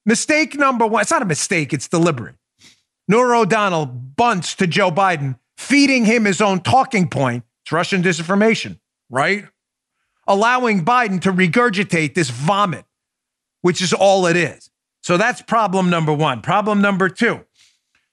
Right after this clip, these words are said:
Did you hear it in the setup? I know you did. You know, those of you listening or watching on Rumble can rewind, or on Apple Podcasts can hit that fifteen-second back button.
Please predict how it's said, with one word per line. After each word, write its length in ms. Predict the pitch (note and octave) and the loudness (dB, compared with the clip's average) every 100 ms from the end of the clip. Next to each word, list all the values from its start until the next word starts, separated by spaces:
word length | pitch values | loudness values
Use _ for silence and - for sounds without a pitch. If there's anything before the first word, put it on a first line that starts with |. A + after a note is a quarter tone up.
| _ | _
Did 200 | - F#3+ | -2 0
you 100 | F3 | 2
hear 240 | F3+ A3+ C4 | 2 4 2
it 80 | B3 | 0
in 120 | A3+ | 0
the 80 | G#3+ | 0
setup? 420 | A3+ A3+ C4 - | 0 0 0 0
I 100 | F3 | 0
know 80 | G#3+ | 2
you 160 | A3 | 0
did. 380 | F3 E3 E3 D#3+ | 0 0 -2 -2
You 160 | E3+ D#3+ | -2 0
know, 100 | D3+ | 0
those 220 | E3+ D#3 | 0 0
of 60 | |
you 120 | E3+ D#3 | 0 0
listening 380 | E3 - E3+ | 0 0 0
or 40 | D3+ | 2
watching 380 | D#3 D#3+ E3 D#3 | 0 0 -2 -2
on 140 | D3 | 0
Rumble 280 | D#3 D#3 D#3+ | -2 0 -2
can 200 | C#3+ C#3 | -2 -2
rewind, 500 | B2+ D3 D#3 D#3+ D3+ | -2 0 0 0 0
or 140 | C3+ | 0
on 120 | C3+ | 0
Apple 300 | C#3 D3 D3+ | -2 -4 -6
Podcasts 460 | B2+ D3+ C#3+ D#3+ C#3 | -2 -2 -2 -4 -4
can 100 | C3+ | -4
hit 140 | C#3 | -4
that 140 | C#3+ B2+ | -2 -2
fifteen-second 760 | D#3+ - D#3+ C3+ E3 C#3+ D3 | -4 -2 -4 -2 -4 -4 -4
back 260 | C#3+ E3 D#3+ | -2 -4 -4
button. 360 | B2 G#2+ B2 | -8 -6 -8